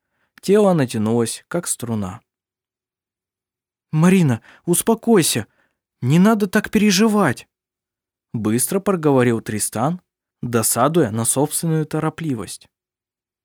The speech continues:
Судорога прошла, но между Тристаном и Мариной вновь возникла отчуждённость. Возобновить прежний доверительный разговор – было невозможно.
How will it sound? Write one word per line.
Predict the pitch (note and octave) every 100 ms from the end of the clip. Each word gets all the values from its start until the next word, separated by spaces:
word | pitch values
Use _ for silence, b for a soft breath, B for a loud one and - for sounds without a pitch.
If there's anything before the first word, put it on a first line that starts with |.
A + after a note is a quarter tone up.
| _ _ _ _ _ _ _ _ _ _ _ _ _ _ _
Судорога | - A#3+ F3 A#2 G#2
прошла, | - F#2 - C3 D#3 _ _ _ _ _ _ _ _ _
но | C3+ B2
между | A#2+ A#2 A2+
Тристаном | G#2 A2 - A#2 A2 G#2
и | G2+
Мариной | G2 B2+ F3 D3+ _
вновь | B2+ A#2 C3 F3 C#3+
возникла | A#2+ G#2+ A#2+ - -
отчуждённость. | C#3 C3+ - D3 B2 A#2 G2+ E2+ - - _ _ _ _ _ _ _ _ _ _ _ _
Возобновить | B2+ B2 A#2+ A#2 A#2+ A#2 -
прежний | A#2 B2 A2+ G#2+
доверительный | G2+ G#2+ A2 G#2+ - G2 F#2
разговор – | G2+ G2 F#2+ F2+ C3 - _ _ _ _ B2+
было | A2 D3+ F3+
невозможно. | D#3 D3 C3+ A#2 G2+ F2+ -